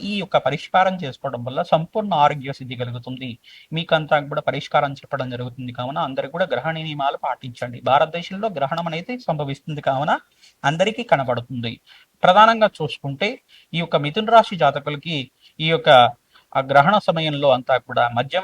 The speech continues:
ఫలితాలుగా చెప్పడం జరుగుతుంది. కావున మీరంతా కూడా ఈ యొక్క గ్రహణ సమయంలో మీరంతా కూడా ఈ ప్రభావం అనేది ఉంటుంది. మీరంతా కూడా ఈ గ్రహణ ప్రభావం అంతా కూడా మీకు పోవడానికి ప్రధానంగా రాహు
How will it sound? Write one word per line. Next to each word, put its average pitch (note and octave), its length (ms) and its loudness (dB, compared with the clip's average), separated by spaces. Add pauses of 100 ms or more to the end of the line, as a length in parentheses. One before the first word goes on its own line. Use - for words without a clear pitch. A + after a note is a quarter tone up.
ఫలితాలుగా C3+ 460 0
చెప్పడం B2+ 360 -6
జరుగుతుంది. A#2+ 440 -10
కావున B2 320 -6
మీరంతా B2 460 -4
కూడా A#2+ 380 -4 (360)
ఈ C#3 40 -6
యొక్క B2 260 -6
గ్రహణ C#3 540 2
సమయంలో C#3 420 -4
మీరంతా B2+ 460 -2
కూడా A#2+ 460 -2 (480)
ఈ C3+ 80 -4
ప్రభావం C#3+ 480 4
అనేది C#3+ 220 -8
ఉంటుంది. B2+ 380 -8
మీరంతా B2+ 480 -2
కూడా B2 280 -2 (460)
ఈ C#3 60 -4
గ్రహణ C3+ 340 4
ప్రభావం D3 480 6
అంతా B2+ 260 0
కూడా B2 300 2 (380)
మీకు C3 220 -8
పోవడానికి A#2+ 600 0 (180)
ప్రధానంగా C3+ 600 0 (640)
రాహు E3+ 300 10